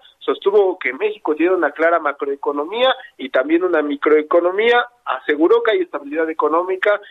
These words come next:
e incremento en inversión en materia de política social y también que el país vive con solidez y estabilidad económica. Se aseguró que solo México y China lograron sortear bien la crisis económica que dejó la, la pandemia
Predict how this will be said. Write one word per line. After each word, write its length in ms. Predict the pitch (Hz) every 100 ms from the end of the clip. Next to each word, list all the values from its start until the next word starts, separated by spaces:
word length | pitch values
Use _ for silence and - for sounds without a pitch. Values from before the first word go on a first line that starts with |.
| _
e 80 | 143
incremento 500 | 143 147 147 170 180
en 80 | 165
inversión 420 | 143 135 - 165
en 100 | 165
materia 360 | 139 127 156 165
de 120 | 147
política 440 | 143 143 - 190
social 400 | 180 196 226 247 - _ -
y 140 | 160
también 380 | 156 151 165 175
que 100 | 165
el 80 | 160
país 440 | 143 143 160 160
vive 380 | 147 160 165 160
con 240 | 143 160
solidez 440 | 160 151 139 151 151 _ _
y 140 | - 147
estabilidad 680 | 151 156 147 151 147 143 -
económica. 680 | 160 160 - 139 135 139 139
Se 120 | 135 135
aseguró 400 | 151 147 175 185
que 120 | 151
solo 380 | 151 196 185 156
México 440 | 175 180 - 143
y 60 | 139
China 320 | - 196 196 196 - - -
lograron 460 | 135 151 190 185
sortear 420 | 160 143 - 185
bien 180 | 185 185
la 120 | 175
crisis 340 | 151 202 - -
económica 560 | 143 139 180 202 190
que 140 | 175 143
dejó 260 | 143 170
la, 180 | 180 165 -
la 180 | 196 202
pandemia 480 | 165 151 160 175